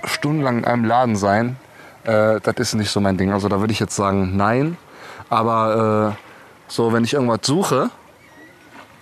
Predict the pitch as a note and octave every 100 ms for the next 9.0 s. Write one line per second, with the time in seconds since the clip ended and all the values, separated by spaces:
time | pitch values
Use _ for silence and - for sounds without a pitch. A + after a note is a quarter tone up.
0 | - - - - - - C3+ B2+ B2+ B2+
1 | B2 - - - B2 A2+ C3 C3+ B2 A#2
2 | C#3+ E3 D3 C#3+ C#3+ B2+ C3+ B2+ B2 C3
3 | B2 A#2 A#2+ - D3+ D3 C3 A#2 - B2
4 | A#2+ A#2 A2 G#2 - A2 - C#3+ D3 C#3
5 | A#2 A#2 G#2 G#2 C3+ C#3+ C3 - B2 B2
6 | - - - F#2+ G2 A#2 D#3 F3 E3 -
7 | F3 - A#2 G#2 A2 G#2+ G#2+ - A2+ G#2+
8 | G#2+ A2 A#2 - C3 - C3+ C3 C3+ G#2